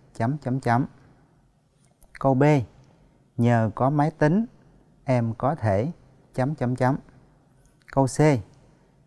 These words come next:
nhờ có ti vi, em có thể chấm chấm chấm.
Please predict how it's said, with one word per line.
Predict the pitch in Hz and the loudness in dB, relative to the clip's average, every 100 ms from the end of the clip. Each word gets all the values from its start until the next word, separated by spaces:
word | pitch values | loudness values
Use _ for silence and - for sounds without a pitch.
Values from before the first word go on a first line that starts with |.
| _ | _
nhờ | 113 110 107 95 | 0 2 0 -2
có | 131 160 | -4 -4
ti | - 151 | 0 0
vi, | 135 160 147 120 _ _ _ _ | 4 4 2 -4 _ _ _ _
em | 127 113 113 | -4 -2 -4
có | - 151 | -4 -4
thể | 120 98 123 160 _ _ _ | -2 -2 -2 -8 _ _ _
chấm | - 113 139 | -4 -2 -2
chấm | 120 127 | -4 -2
chấm. | 120 | 0